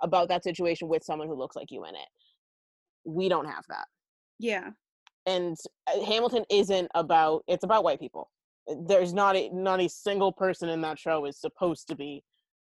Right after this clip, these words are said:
Speaker 1: someone of color. <laughs> Like,
Speaker 2: Yeah.
Speaker 1: everyone is white. And for a show to have to have black and people of color that isn't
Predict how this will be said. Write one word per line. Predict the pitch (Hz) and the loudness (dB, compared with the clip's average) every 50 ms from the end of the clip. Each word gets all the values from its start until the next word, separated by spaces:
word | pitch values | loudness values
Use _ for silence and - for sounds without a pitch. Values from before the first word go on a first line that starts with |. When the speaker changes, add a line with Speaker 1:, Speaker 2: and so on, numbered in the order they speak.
| _ _ | _ _
Speaker 1:
someone | - - 180 160 160 147 120 | -6 -4 -4 -2 -4 -4 -8
of | - - | -8 -12
color. | - - - - 214 226 | -12 -12 -10 -8 -8 -8
<laughs> | - 160 143 147 - - _ _ - 226 | -10 -12 -16 -18 -20 -20 _ _ -4 2
Like, | 262 247 220 190 | 4 4 4 4
Speaker 2:
Yeah. | - 208 - - | 0 -2 0 4
Speaker 1:
everyone | 285 285 - 240 233 - 208 214 196 185 | 4 6 6 4 0 0 0 -2 -2 -2
is | 165 160 | -2 -4
white. | 175 180 160 147 147 - _ - - - - - - - - - | -4 -2 -2 -2 -2 -6 _ -16 -20 -20 -20 -20 -20 -18 -8 -2
And | 190 196 180 175 170 170 170 165 - - - - _ _ _ _ | 0 0 2 0 0 -2 -6 -8 -10 -16 -20 -20 _ _ _ _
for | - 196 185 175 - - | 0 2 2 2 2 0
a | 165 175 | -2 -4
show | - - - 202 196 202 208 220 226 220 240 262 _ _ _ _ _ _ _ _ _ _ _ _ _ _ _ _ _ _ - - - - | -4 -2 0 2 4 4 4 4 4 2 0 -2 _ _ _ _ _ _ _ _ _ _ _ _ _ _ _ _ _ _ -20 -16 -6 0
to | 180 165 156 156 156 156 - - - _ - - - - | 4 4 6 6 4 2 -2 -6 -12 _ -20 -16 -6 0
have | 202 190 208 208 - - - | 2 2 2 2 -2 -6 -2
to | 247 233 | -2 0
have | 214 202 185 180 185 180 185 185 185 - _ _ _ _ _ _ _ _ _ _ _ _ _ _ _ _ _ _ _ _ _ _ _ _ _ _ _ _ - - _ _ - | 2 2 4 4 4 4 2 0 -4 -12 _ _ _ _ _ _ _ _ _ _ _ _ _ _ _ _ _ _ _ _ _ _ _ _ _ _ _ _ -20 -20 _ _ -2
black | 175 180 180 175 185 180 - - - _ _ - | 0 2 4 2 2 0 -4 -18 -20 _ _ -8
and | 175 170 165 | -8 -6 -4
people | - 175 165 180 190 | -4 -4 -2 0 -2
of | 180 170 | -2 -2
color | - 175 160 151 147 143 143 147 _ _ _ _ _ _ _ _ _ _ - | 0 -2 0 0 -2 -4 -6 -10 _ _ _ _ _ _ _ _ _ _ -2
that | 185 170 165 - _ - | -2 -2 -2 -2 _ -4
isn't | 180 185 185 175 180 190 185 185 175 | -2 -2 -2 -2 -2 -2 -2 -4 -6